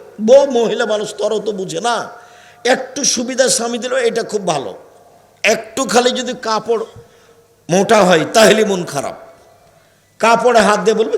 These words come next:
"কি যে নিয়ে আসে।" তখন শয়তান সুযোগ পায়,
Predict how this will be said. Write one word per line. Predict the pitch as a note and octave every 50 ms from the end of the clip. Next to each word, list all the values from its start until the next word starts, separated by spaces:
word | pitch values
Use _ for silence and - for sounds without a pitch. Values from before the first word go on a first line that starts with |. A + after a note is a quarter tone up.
| - -
"কি | A#3 C#4+
যে | - D#3 F#3+ A3
নিয়ে | G#3 G3 F#3+ F#3
আসে।" | F3 E3 - - E3 G3 - - - - - _ _ _ _ _ _ _ _ _ _ _ _ _ _ _ _ _ _ _ _ _ _ _ _ _ _ _ _ _ _ _ _ _ _ _ _ _ _ _ _ _ _
তখন | - C#4+ C4 G3+ C#4+ C4+
শয়তান | B3+ - - A#3+ A#3 A3+ A#3+ A#3+ G#3+
সুযোগ | - - A3 G#3 F#3 G3 - - -
পায়, | C#3 F#2